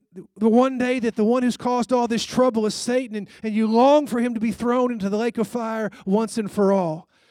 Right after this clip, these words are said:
Can I get an amen? Listen, there's sometimes you gotta be just a little bit, uh, what's the word?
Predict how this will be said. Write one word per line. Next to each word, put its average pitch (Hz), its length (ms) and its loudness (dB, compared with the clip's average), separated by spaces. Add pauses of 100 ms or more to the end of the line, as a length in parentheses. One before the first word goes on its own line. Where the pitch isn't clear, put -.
(140)
Can 190 140 -8
I 185 80 -6
get 185 180 -4
an 180 140 -6
amen? 160 560 -8 (720)
Listen, 196 360 -2
there's 220 180 -4
sometimes 196 500 -4
you 226 80 -2
gotta 196 240 -4
be 180 180 -8
just 190 240 -6
a 180 40 -4
little 190 200 -2
bit, 185 240 -6 (300)
uh, 160 160 -6
what's 190 240 -6
the 180 100 -4
word? 165 480 -2